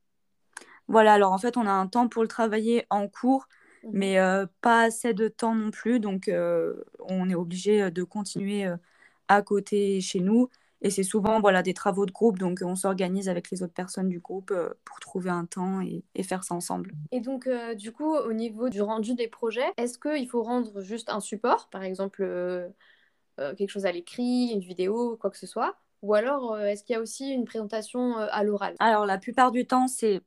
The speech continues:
Speaker 1: présentation à l'oral, accompagnée donc, euh, d'un PowerPoint qu'on fait, euh, principalement sur Canva. Après, pour tout ce qui est cours, euh, d'outils graphiques, donc sur la suite Adobe, et cetera, donc ce sera des rendus de travaux sur, euh, InDesign, Premiere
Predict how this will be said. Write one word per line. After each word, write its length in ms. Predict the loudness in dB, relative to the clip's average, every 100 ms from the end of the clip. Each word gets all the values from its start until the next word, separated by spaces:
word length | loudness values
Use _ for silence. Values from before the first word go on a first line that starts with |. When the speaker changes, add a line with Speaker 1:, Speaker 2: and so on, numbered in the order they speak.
| _
Speaker 1:
présentation 760 | -4 -2 0 -2 -4 -4 -4
à 60 | 0
l'oral, 480 | 0 2 2 2 0
accompagnée 580 | -2 -2 -2 -2 -2 -2
donc, 260 | -2 -2 0
euh, 160 | 0
d'un 160 | 2 0
PowerPoint 600 | 4 2 2 -6 -8 -8
qu'on 140 | -4 -4
fait, 240 | 0 2
euh, 220 | 2 2
principalement 640 | -2 -6 -6 -2 2 2 2
sur 220 | -2 -6
Canva. 480 | -2 0 2 2 4
Après, 300 | 4 4 4
pour 200 | 2 -2
tout 120 | 0 -2
ce 100 | 0
qui 200 | 2 4
est 120 | 2
cours, 480 | 0 4 4 6 6
euh, 240 | 8 6
d'outils 680 | 2 -2 -4 -6 -2 0 0
graphiques, 640 | 4 2 2 -2 -2 0
donc 180 | -2 -2
sur 160 | -2
la 100 | -2
suite 260 | -2 -4 0
Adobe, 380 | 2 4 2 2
et 80 | -2
cetera, 480 | -4 -2 2 2 2
donc 100 | 2
ce 100 | 0
sera 240 | 4 2
des 160 | 2 0
rendus 640 | 2 0 -2 -2 4 4
de 120 | 4 -2
travaux 420 | -2 -4 0 -2
sur, 300 | 0 -4 -4
euh, 140 | -4
InDesign, 1040 | -2 -2 -2 -4 0 2 4 2 0 -2 -6
Premiere 400 | -6 -4 -2 -4